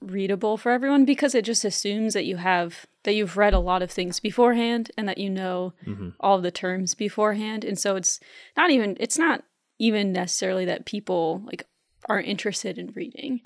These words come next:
Speaker 2: Mm.
Speaker 1: It's just if you're walking into
Speaker 2: Yeah.
Speaker 1: a conversation late, it's just awkward and you're spending all of your energy just trying to catch up to
Speaker 2: All good
Speaker 1: what's being
Speaker 2: writing is like a mystery story.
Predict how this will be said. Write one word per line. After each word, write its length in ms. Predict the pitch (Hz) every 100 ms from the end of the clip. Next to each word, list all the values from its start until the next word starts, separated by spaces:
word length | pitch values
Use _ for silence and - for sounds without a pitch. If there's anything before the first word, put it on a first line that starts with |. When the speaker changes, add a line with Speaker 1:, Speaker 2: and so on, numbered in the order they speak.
| -
Speaker 2:
Mm. 260 | 165 151 104
Speaker 1:
It's 100 | 202
just 160 | 214 -
if 180 | 190 -
you're 360 | 208 196 180 -
walking 480 | 190 196 196 196 214
into 240 | 185 196
Speaker 2:
Yeah. 60 | 190
Speaker 1:
a 40 |
conversation 760 | 196 202 190 - 196 - 208 180
late, 260 | 175 220 -
it's 120 | 202
just 220 | - 180 -
awkward 580 | 165 160 - 254 277 247 - - - -
and 80 | 214
you're 60 |
spending 580 | 190 - 202 185 190 196 -
all 160 | 190 190
of 80 | 185
your 100 | 190
energy 380 | 180 180 185 208
just 360 | 190 - -
trying 240 | - 185 170
to 60 |
catch 300 | 170 160 -
up 260 | 165 185 - _ _ _ _ - _ _
to 60 | -
Speaker 2:
All 220 | 120 143
good 180 | 175 156
Speaker 1:
what's 100 | 120
being 220 | 110 107
Speaker 2:
writing 320 | 98 90 87 87 _ _ _ _ -
is 200 | 101 95
like 160 | 87
a 40 | 90
mystery 380 | 87 - - -
story. 420 | - - - -